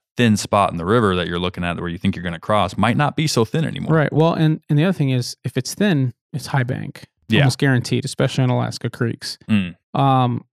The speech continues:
Speaker 2: you know, and, and I had a situation one year in an area where we had ridden in actually from another direction and like, "Oh, where's this connect to the main road?" And we found it and rode out, like, "This is awesome." And it crossed what we didn't realize at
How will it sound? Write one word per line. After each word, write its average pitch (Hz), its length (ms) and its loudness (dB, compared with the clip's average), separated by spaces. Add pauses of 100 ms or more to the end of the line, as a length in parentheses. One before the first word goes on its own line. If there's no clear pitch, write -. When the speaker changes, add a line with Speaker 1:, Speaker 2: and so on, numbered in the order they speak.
(300)
Speaker 2:
you 139 80 4
know, 123 260 2 (120)
and, 147 140 -2
and 151 80 -2
I 143 40 2
had 147 120 4
a 139 40 0
situation 147 540 2
one 139 180 4
year 139 480 2 (120)
in 143 140 2
an 135 100 -2
area 135 440 2
where 127 240 0
we 143 140 2
had 135 120 0
ridden 139 340 2
in 127 280 2 (280)
actually 127 300 -2
from 123 180 -2
another 131 240 0
direction 123 600 -4 (640)
and 127 180 2
like, 123 200 -2
"Oh, 262 120 0
where's 143 280 2
this 156 140 2
connect 123 320 -2
to 127 80 -2
the 123 80 0
main 123 220 -2
road?" 123 300 -4
And 127 100 0
we 147 120 2
found 123 300 -2
it 208 140 -2
and 127 120 -2
rode 127 180 2
out, 127 200 -2
like, 127 120 -4
"This 151 140 0
is 131 100 -6
awesome." 143 440 -4
And 156 120 -4
it 214 80 -6
crossed 160 460 -2
what 127 100 0
we 147 120 0
didn't 135 280 0
realize 147 380 0
at 120 80 -4